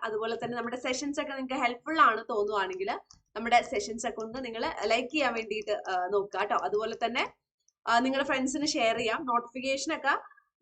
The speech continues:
നിങ്ങൾക്ക് ഒരു ഉപയോഗം ഉണ്ടെങ്കിൽ നിങ്ങൾ അപ്ലൈ ചെയ്യുക. അല്ല നിങ്ങളുടെ ഫ്രണ്ട്സിനാണ്, റിലേറ്റീവ്സിനാണെങ്കിൽ അവർക്കും കൂടി അയച്ചു കൊടുക്കാവുന്നതാണ്. ഇനി അവർ നമുക്ക് അയച്ചു തന്നില്ലെങ്കിൽ നമ്മൾ അവർക്ക് അയച്ചു കൊടുക്കാം കേട്ടോ. അപ്പൊ എന്താണ് നോട്ടിഫിക്കേഷൻ നോക്കാം. അപ്പോ നോട്ടിഫിക്കേഷൻ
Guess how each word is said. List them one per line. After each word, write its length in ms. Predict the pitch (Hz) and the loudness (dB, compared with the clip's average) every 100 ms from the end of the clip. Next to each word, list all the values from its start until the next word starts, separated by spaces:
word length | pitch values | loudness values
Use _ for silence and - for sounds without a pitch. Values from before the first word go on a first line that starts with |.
| 262 | -2
നിങ്ങൾക്ക് 320 | 285 339 392 381 | 2 2 4 4
ഒരു 80 | 330 | 4
ഉപയോഗം 520 | 247 311 294 311 294 285 | 4 8 8 8 2 -2
ഉണ്ടെങ്കിൽ 380 | 262 277 277 | -2 -2 -4
നിങ്ങൾ 280 | 294 254 262 294 302 - _ 220 | -4 -2 2 4 2 -2 _ -4
അപ്ലൈ 260 | 233 240 247 | -2 -2 -2
ചെയ്യുക. 300 | 254 240 269 233 | -2 -2 0 0
അല്ല 180 | 233 254 | 0 0
നിങ്ങളുടെ 260 | 247 254 262 | -2 -4 -2
ഫ്രണ്ട്സിനാണ്, 640 | 233 240 262 302 269 226 220 196 | 0 0 -2 4 6 4 2 0
റിലേറ്റീവ്സിനാണെങ്കിൽ 880 | 220 240 247 269 269 277 214 208 254 208 | 0 0 -2 -4 0 4 4 4 2 2
അവർക്കും 320 | 196 196 240 226 | 2 -2 -8 -6
കൂടി 140 | 254 247 | 0 0
അയച്ചു 200 | 226 294 | 0 -2
കൊടുക്കാവുന്നതാണ്. 640 | 277 277 294 294 269 220 208 | 0 6 6 8 6 4 2
ഇനി 60 | 226 220 | 4 2
അവർ 140 | 240 240 | 2 -2
നമുക്ക് 200 | - 233 | 0 2
അയച്ചു 200 | 202 233 | 2 2
തന്നില്ലെങ്കിൽ 440 | 226 233 208 202 311 262 | -4 -2 -2 -2 0 -2
നമ്മൾ 220 | 226 233 | 4 4
അവർക്ക് 180 | 220 226 196 | 4 2 0
അയച്ചു 200 | - 214 | 2 2
കൊടുക്കാം 360 | 208 208 185 247 | 2 0 0 0
കേട്ടോ. 220 | - 175 - _ _ | 0 -2 -4 _ _
അപ്പൊ 120 | 240 269 | 0 2
എന്താണ് 340 | 277 302 294 285 | 12 12 12 6
നോട്ടിഫിക്കേഷൻ 600 | 247 254 - 254 254 254 226 | 4 0 -4 -2 -2 -2 -2
നോക്കാം. 280 | 196 226 - _ _ _ - | 2 2 2 _ _ _ -12
അപ്പോ 200 | 214 240 240 | -4 0 2
നോട്ടിഫിക്കേഷൻ 600 | 233 240 262 262 269 262 | 2 0 -6 -4 -4 -4